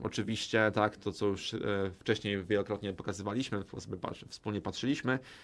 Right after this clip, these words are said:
E, tutaj najważniejszy poziom do, e, obserwacji, myślę, że blisko,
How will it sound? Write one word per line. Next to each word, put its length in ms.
E, 260
tutaj 240
najważniejszy 480
poziom 440
do, 280
e, 280
obserwacji, 640
myślę, 260
że 160
blisko, 640